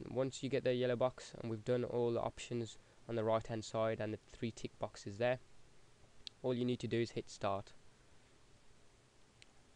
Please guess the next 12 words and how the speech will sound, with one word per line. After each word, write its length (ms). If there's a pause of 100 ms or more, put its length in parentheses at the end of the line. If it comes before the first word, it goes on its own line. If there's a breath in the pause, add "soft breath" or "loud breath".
(220)
There 100
you 80
go, 100
it 140
says, 240
"Please 240
wait, 180
do 100
not 140
unplug 320
the 60
cable," 340